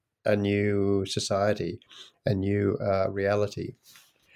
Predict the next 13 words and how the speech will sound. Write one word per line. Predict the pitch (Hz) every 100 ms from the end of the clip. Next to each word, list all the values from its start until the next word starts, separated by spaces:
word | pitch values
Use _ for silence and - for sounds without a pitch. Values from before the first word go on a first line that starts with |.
| - - - _ -
But, | -
uh, | 123 120
one | 135 165
other | 151 135
thing | 123 117 110
I'd | 107 107
like | 107 104
to | 110
say | - 113 104
too | 104 113 107
about | 101 101 101
power | - 107 104 101
is, | 98 -